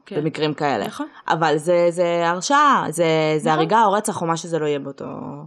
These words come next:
Speaker 2: באותה סיטואציה. אה, אנחנו צריכים לקבל אחריות על, על, על העובדה שגם הצבא שלנו, אני חושבת ש-, ש-, שצבא שמודה בטעויות שלו ואומר,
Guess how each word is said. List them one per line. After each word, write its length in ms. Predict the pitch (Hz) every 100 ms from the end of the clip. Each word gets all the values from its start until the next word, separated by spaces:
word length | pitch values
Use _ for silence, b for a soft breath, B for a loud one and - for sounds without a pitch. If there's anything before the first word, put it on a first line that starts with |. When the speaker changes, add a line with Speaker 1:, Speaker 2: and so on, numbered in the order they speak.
| b b b b _ _ -
Speaker 2:
באותה 300 | 147 143 143
סיטואציה. 520 | 156 - - - 73 - b b b b -
אה, 60 | 160 156 156 160
אנחנו 200 | 170 165
צריכים 160 | 165 240
לקבל 200 | 302 339
אחריות 420 | - 302 370 311 -
על, 180 | 180
על, 200 | 156 170
על 300 | 165 160 160 160
העובדה 240 | 170 285
שגם 240 | 294 220
הצבא 300 | 196 185 160
שלנו, 420 | 151 156 156 151 170 B B
אני 120 | 247
חושבת 380 | 320 339 320 339
ש-, 80 | 262
ש-, 180 | 208 175 160 -
שצבא 500 | 151 - 160 175 262
שמודה 300 | 285 185 214
בטעויות 360 | 254 196 190
שלו 160 | - 180
ואומר, 240 | 180 202